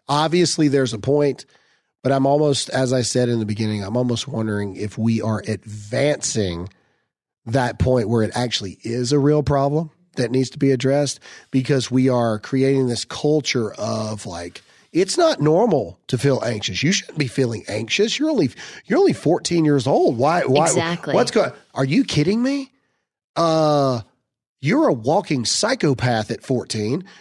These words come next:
Speaker 1: Your hormones are all over the place. Of course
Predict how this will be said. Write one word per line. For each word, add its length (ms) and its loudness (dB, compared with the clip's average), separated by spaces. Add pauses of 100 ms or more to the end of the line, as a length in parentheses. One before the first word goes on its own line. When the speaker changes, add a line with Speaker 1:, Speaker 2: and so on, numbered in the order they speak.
Speaker 1:
Your 340 2
hormones 540 2
are 160 0
all 240 4
over 180 4
the 80 0
place. 300 0
Of 320 -2
course 500 0